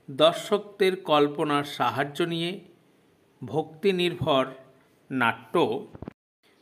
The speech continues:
অভিনয়ের যে ঐতিহ্য রয়েছে সেখান থেকেই নিজেদের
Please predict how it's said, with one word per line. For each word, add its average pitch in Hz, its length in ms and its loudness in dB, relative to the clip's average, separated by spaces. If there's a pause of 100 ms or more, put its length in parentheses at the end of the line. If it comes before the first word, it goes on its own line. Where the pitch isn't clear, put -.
(180)
অভিনয়ের 196 680 2 (400)
যে 143 600 0 (460)
ঐতিহ্য 190 760 2 (760)
রয়েছে 135 800 2 (520)
সেখান 160 520 0
থেকেই 185 580 -4 (920)
নিজেদের 143 520 2